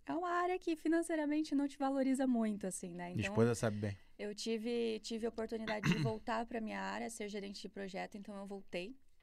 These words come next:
Speaker 1: E fiquei, depois eu engravidei, daí eu, na licença maternidade eu não voltei.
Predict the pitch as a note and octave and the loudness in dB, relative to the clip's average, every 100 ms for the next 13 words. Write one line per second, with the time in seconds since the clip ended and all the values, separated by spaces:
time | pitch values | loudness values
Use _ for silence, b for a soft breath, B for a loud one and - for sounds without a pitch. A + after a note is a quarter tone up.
0 | - - - - - - G#3 F#3+ G3+ - | -20 -20 -20 -18 -20 -10 -8 -6 -6 -6
1 | F3+ F#3+ A3+ F#3+ - F#3+ F#3+ F#3+ F#3+ F#3+ | -4 -4 -6 -8 -6 -2 -2 -4 -4 -6
2 | F#3 F#3 B3 C4+ B3 G3+ F#3+ F#3 F#3 F#3 | -6 -2 0 0 -2 -4 -6 -6 -8 -10
3 | - G3 G3 G3 G3 G3 G3 G3+ G3 F#3+ | -10 -8 -8 -8 -8 -8 -8 -8 -6 -6
4 | F#3+ F#3+ F#3+ G3 F#3 - G#3 B3+ | -6 -8 -6 -8 -8 -8 -8 -8